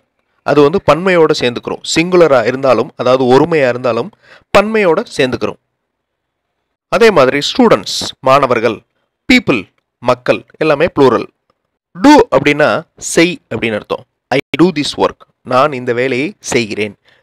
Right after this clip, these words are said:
We do that sweet, நாம் அந்த இனிப்பை செய்யலாம்.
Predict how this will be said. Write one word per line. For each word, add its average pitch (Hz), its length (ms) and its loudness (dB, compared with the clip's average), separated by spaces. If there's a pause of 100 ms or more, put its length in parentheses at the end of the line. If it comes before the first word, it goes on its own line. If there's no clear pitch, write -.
We 151 80 2 (120)
do 165 80 2 (160)
that 120 160 2 (100)
sweet, - 280 -10 (240)
நாம் 147 260 0 (440)
அந்த 170 140 -4 (140)
இனிப்பை 165 340 -6 (260)
செய்யலாம். 104 440 -4